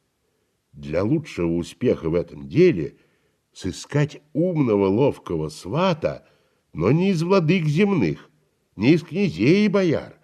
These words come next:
а простого людина, который умел бы побороть неприязнь образца к иноземцу. Я за это не берусь. Ты знаешь, мы с ним друг другу чужие».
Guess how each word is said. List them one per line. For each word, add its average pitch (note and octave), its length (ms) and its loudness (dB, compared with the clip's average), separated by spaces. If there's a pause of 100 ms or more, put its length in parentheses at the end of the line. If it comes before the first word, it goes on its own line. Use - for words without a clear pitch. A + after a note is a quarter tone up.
(280)
а A2+ 120 -4
простого D3+ 720 -2
людина, E3 760 -2 (200)
который G#2 440 2
умел A#2 240 4
бы E2 120 0
побороть F#2+ 600 0 (140)
неприязнь G2+ 640 -2
образца E2+ 480 -6
к C3+ 120 -6
иноземцу. F#2 640 -8 (680)
Я E2+ 260 2
за B2 120 0
это C#3+ 180 -2
не C#3 120 0
берусь. C3 400 -2 (240)
Ты A#2+ 120 2
знаешь, A2 460 0
мы D3 480 -2 (140)
с - 100 -20
ним A2+ 260 0
друг G#2+ 200 -2
другу A2+ 300 -2
чужие». D#2+ 560 -6